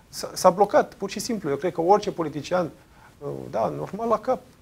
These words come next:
sincer, trebuia să reacționeze votând, uh, această moțiune. Da, am avut voturi de la Independenți, am avut voturi de la Forța Națională, am avut, uh, voturi de la Pro-România, am avut voturi și,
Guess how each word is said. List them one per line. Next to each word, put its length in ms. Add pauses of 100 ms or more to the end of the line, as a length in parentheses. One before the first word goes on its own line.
sincer, 400
trebuia 280
să 120
reacționeze 600 (340)
votând, 540
uh, 60 (180)
această 380
moțiune. 500
Da, 100
am 140
avut 180
voturi 400 (420)
de 80
la 120
Independenți, 600
am 60
avut 160
voturi 300
de 60
la 100
Forța 320
Națională, 540
am 120
avut, 260
uh, 580 (180)
voturi 340
de 60
la 60
Pro-România, 600
am 120
avut 180
voturi 360 (560)
și, 280